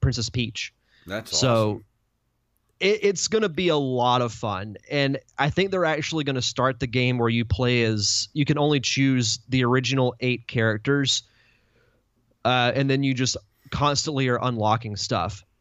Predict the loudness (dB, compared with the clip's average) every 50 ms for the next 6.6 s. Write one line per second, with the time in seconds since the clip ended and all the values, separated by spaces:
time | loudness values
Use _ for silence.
0 | _ _ _ _ _ _ -16 -12 -10 -4 -2 -2 0 2 0 0 0 0 -2 -2
1 | -2 -2 -2 -2 0 0 0 -2 -2 -2 -4 -4 -2 -2 0 2 2 2 0 0
2 | -4 -10 _ _ -4 -2 0 0 0 0 2 0 0 0 0 -2 -2 -2 0 0
3 | 2 2 2 2 0 -4 _ _ _ _ _ _ _ _ _ _ _ _ _ _
4 | _ -20 -16 -4 -2 -2 0 2 0 0 0 2 0 0 0 0 2 2 2 0
5 | -2 -4 -6 -8 -14 -8 -4 -2 -2 -2 0 -2 -2 0 -2 -2 -2 0 0 0
6 | 0 0 -2 -2 -2 0 0 2 2 0 0